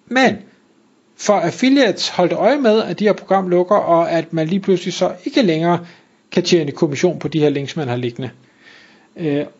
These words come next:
og de her links ligger jo mange steder.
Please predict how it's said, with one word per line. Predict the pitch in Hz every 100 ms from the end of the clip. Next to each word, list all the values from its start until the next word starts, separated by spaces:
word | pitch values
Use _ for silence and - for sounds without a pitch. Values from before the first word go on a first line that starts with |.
| _
og | - 220
de | 240
her |
links | 202 214 - - - -
ligger | 180 180 202
jo | 190 156
mange | 139 143 214 247
steder. | - 180 185 254 226